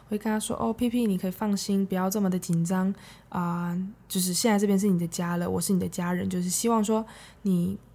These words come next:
可以放下戒心，like，like，就是 it's your home，就希望你不要再睡猫砂盆了，我的床可以给你睡，柜子可以给你睡，冰箱上面给你睡，anywhere but 猫砂盆这样。”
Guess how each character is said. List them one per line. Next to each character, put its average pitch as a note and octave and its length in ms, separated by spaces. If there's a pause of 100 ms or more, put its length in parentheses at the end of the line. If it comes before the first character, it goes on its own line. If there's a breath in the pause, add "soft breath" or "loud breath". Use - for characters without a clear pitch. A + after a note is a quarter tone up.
(260)
可 F#3+ 200
以 F3+ 180 (560)
放 F#3+ 280
下 F3 180
戒 F#3+ 200
心， F#3+ 320
like，like， - 440 (240)
就 F#3+ 100
是 - 220 (580)
it's G3 380
your G#3 100
home， G3 320 (480 soft breath)
就 F3 180
希 E3+ 180
望 G3+ 120
你 F3 60
不 F3+ 100
要 G3 80
再 B3 80
睡 C#4 140
猫 C4+ 120
砂 D4 160
盆 F#3+ 220
了， F3 100
我 F3 120
的 F3+ 80
床 G3 200
可 B3 120
以 - 20
给 A3+ 140
你 F#3+ 80
睡， G#3 200
柜 B3+ 160
子 G3 120
可 F#3 100
以 F3+ 60
给 F#3 100
你 F#3+ 100
睡， G3 300 (320 loud breath)
冰 C#4+ 160
箱 D4+ 140
上 D4 120
面 C#4 120
给 G#3+ 80
你 F#3 100
睡， F3+ 200
anywhere B3 500
but - 180
猫 F3+ 180
砂 E3+ 220
盆 - 240
这 - 80
样。” - 100